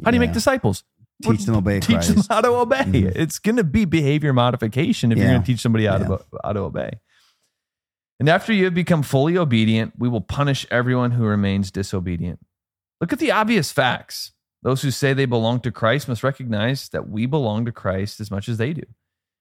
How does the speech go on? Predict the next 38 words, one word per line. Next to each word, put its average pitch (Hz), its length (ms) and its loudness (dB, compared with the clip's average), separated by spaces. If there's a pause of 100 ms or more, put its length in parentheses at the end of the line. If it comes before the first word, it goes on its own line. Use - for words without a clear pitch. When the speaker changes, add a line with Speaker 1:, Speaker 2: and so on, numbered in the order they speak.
Speaker 1:
I 143 80 2
may 190 180 4
seem 175 320 0
to 151 100 -2
be 131 100 2
boasting 113 480 0
too 135 160 -2
much 147 220 0
about 113 220 2
the 113 100 0
authority 127 420 0
given 123 320 0
to 110 140 -2
us 95 120 -2
by 101 120 0
the 95 120 -2
Lord, 110 380 0
but 113 120 2
our 120 140 4
authority 143 440 0
builds 131 340 0
you 117 160 0
up. - 220 -4 (400)
It 110 60 -10
doesn't 156 260 -2
tear 175 160 2
you 151 160 2
down. 127 320 -2 (500)
So - 120 -6
I 104 80 0
will 104 120 -2
not 110 280 0
be 156 100 0
ashamed 101 540 -6 (260)
of 95 140 -8
using 98 280 -2
my 87 140 -2
authority. 85 480 -8